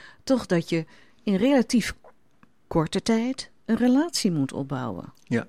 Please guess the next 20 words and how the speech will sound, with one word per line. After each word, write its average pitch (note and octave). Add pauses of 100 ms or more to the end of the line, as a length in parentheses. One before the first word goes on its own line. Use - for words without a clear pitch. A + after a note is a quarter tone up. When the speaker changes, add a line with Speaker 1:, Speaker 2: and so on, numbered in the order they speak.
Speaker 1:
Hoe B3
Speaker 2:
En C4+
Speaker 1:
lukt -
het -
jou? A2+
Speaker 2:
daar, A#2
ja. A#2 (1700)
Nou, A#2
dat C3+
is, -
eh, A#2+
het D3
is -
een D3
groot D#3+
verpleeghuis. C3
Eh, A2 (640)
tweehonderdvijftig, B2+
eh, A2+ (100)
plaatsen A#2